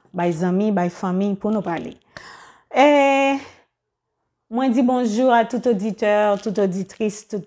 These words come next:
telespektatè, telespektatris, tout ekout radyo, telemistè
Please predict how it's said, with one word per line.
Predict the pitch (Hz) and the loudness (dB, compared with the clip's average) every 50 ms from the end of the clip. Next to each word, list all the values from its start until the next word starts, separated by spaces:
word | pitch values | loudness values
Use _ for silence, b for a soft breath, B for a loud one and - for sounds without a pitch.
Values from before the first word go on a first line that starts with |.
| - | -4
telespektatè, | - 196 190 190 196 - - 175 185 - 196 180 180 - - 190 185 185 185 180 - | -2 0 0 -2 -2 -4 -6 -6 -6 -4 -4 -4 -4 -2 -2 -2 0 0 -2 -4 -6
telespektatris, | - 190 180 180 180 - - - 185 185 - - - 175 175 175 - - 220 214 202 208 - - - - - B B B B B B B - | -6 -6 -6 -6 -8 -8 -10 -10 -10 -10 -8 -6 -6 -6 -6 -6 -4 -2 -2 -2 -2 -4 -8 -12 -12 -16 -20 B B B B B B B -2
tout | 294 285 - - 262 | -2 0 2 2 0
ekout | 247 254 - 285 285 - | 0 0 0 0 0 2
radyo, | 269 233 233 226 190 180 202 233 226 220 | 2 2 2 2 2 0 0 0 0 0
telemistè | - - 202 190 196 202 196 190 196 - - 220 208 208 | 0 -2 -2 -2 -2 -2 -4 -6 -6 -6 -6 -4 -2 -2